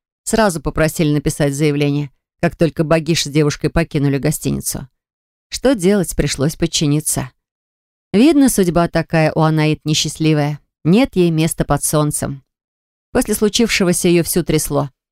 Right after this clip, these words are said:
Отстаивать себя перед директрисой она оказалась не в силах. Анаит с Димой вместе пошли в отдел кадров, написали по заявлению,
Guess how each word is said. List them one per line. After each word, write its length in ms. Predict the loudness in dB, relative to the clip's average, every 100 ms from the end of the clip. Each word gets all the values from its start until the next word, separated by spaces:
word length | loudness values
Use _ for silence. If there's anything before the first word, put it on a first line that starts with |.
| _ _ _ _ _ _
Отстаивать 600 | -2 0 2 2 4 2
себя 280 | 0 2 0
перед 240 | 2 0
директрисой 640 | 2 2 0 0 0 2 2
она 200 | 2 0
оказалась 640 | 0 -2 0 0 0 -2
не 120 | -4 -4
в 40 |
силах. 480 | -2 0 0 -4 _ _ _ _ _ _ _ -2
Анаит 400 | 2 4 2 0
с 80 |
Димой 280 | 0 2 2
вместе 340 | 2 0 -2 -2
пошли 320 | -2 0 0
в 40 |
отдел 280 | 0 0 -2
кадров, 420 | 0 -2 -2 -4
написали 400 | -2 -2 0 0
по 140 | 0 0
заявлению, 640 | 2 2 2 0 0 -4